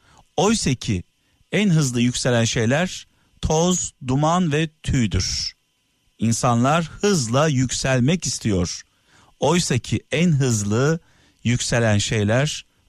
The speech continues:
toz, duman ve tüydür. Ee, ne güzel yazmış sevgili kardeşimiz. Nasıl çıkarsan öyle de inersin.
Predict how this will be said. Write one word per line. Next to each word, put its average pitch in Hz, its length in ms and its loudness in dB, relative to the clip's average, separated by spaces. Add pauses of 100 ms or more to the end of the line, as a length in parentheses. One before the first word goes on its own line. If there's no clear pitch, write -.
toz, 139 500 0 (120)
duman 135 540 2
ve 123 220 0 (120)
tüydür. 113 580 -2 (560)
Ee, 98 360 -2
ne 113 100 0
güzel 101 340 0
yazmış 95 360 2
sevgili 98 560 0
kardeşimiz. 98 720 0 (360)
Nasıl 165 640 2
çıkarsan 143 1300 2 (400)
öyle 113 320 2
de 156 120 -2
inersin. 104 580 0